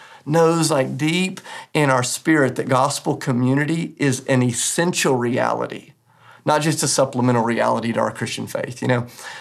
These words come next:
uh, before twenty twenty hit, if we're really honest, especially those of you that live in Nashville, uh, for a lot of us, it was really easy to treat gospel community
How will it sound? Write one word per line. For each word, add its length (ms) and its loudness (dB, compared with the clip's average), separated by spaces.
uh, 120 4
before 440 2
twenty 280 0
twenty 300 0
hit, 220 4
if 100 -6
we're 80 2
really 220 4
honest, 420 2
especially 380 -2
those 240 0
of 80 -4
you 80 4
that 160 0
live 200 2
in 120 2
Nashville, 680 2
uh, 180 2
for 120 2
a 60 4
lot 180 6
of 100 0
us, 140 -2
it 40 2
was 160 2
really 200 2
easy 280 2
to 100 -2
treat 260 -2
gospel 460 0
community 800 0